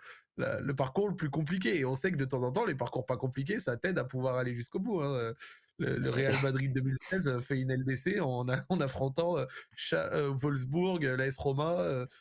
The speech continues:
Speaker 1: euh, et le Manchester City de l'époque, quoi. Donc, euh, ça a été un parcours qui était, qui avait été
Speaker 2: Et,
Speaker 1: simplifié à l'époque.
Speaker 2: et Nabil nous dit sur le chat plutôt Maroc en demi pour le, le, <laughs> la partie
Speaker 1: Oui.
Speaker 2: de tableau de l'Argentine.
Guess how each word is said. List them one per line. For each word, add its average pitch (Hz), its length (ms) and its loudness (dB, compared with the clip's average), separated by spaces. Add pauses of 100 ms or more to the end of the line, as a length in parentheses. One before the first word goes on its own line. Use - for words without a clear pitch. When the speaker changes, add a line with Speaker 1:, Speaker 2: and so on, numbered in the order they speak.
(280)
Speaker 1:
euh, - 140 -4
et 131 80 -2
le 135 80 2
Manchester 139 480 0
City 143 320 -4
de 143 80 2
l'époque, 160 340 0
quoi. 107 220 -2
Donc, 117 240 -10
euh, 120 80 -6
ça 113 160 -8
a 113 40 0
été 120 200 -4
un 113 80 0
parcours 135 340 -8
qui - 120 -8
était, 117 380 -6
qui - 100 -6
avait 123 100 -2
été 120 140 -4
Speaker 2:
Et, - 20 0
Speaker 1:
simplifié 113 420 2
à 113 80 -2
l'époque. - 260 -8 (240)
Speaker 2:
et 110 100 8
Nabil 110 420 6
nous 110 120 4
dit 113 140 2
sur 113 160 0
le 101 80 4
chat 104 160 2
plutôt 107 360 4
Maroc 104 440 6
en 98 100 0
demi 90 460 -2 (240)
pour 87 200 -2
le, 82 580 0
le, 85 120 0
<laughs> 92 140 0
la 104 80 4
partie - 260 2
Speaker 1:
Oui. 104 40 4
Speaker 2:
de 95 60 -4
tableau 117 340 6
de 101 80 2
l'Argentine. 101 560 0